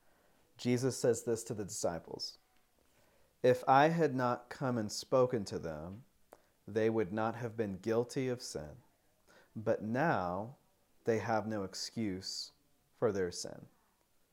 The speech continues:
What would you say if someone's like, "Well, doesn't this show that, like, man, it's better if we don't go talk to people <laughs> about this?"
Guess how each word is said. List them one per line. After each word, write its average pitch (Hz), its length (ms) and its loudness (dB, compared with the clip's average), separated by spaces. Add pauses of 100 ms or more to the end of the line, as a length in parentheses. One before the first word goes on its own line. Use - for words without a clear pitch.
(880)
What 127 120 0
would 143 140 2
you 147 80 -2
say 135 280 2
if 113 100 -2
someone's 113 320 -2
like, 101 220 2
"Well, 160 360 2
doesn't 151 280 2
this 160 180 0
show 110 680 4
that, 104 180 2
like, 107 240 0
man, 120 340 0 (920)
it's 117 200 -4
better 127 680 4 (1000)
if 120 240 0
we 123 120 2
don't 123 320 2
go 110 160 2
talk 98 300 -2
to 98 100 -10
people 113 420 4
<laughs> - 60 -2
about 127 280 0
this?" - 240 0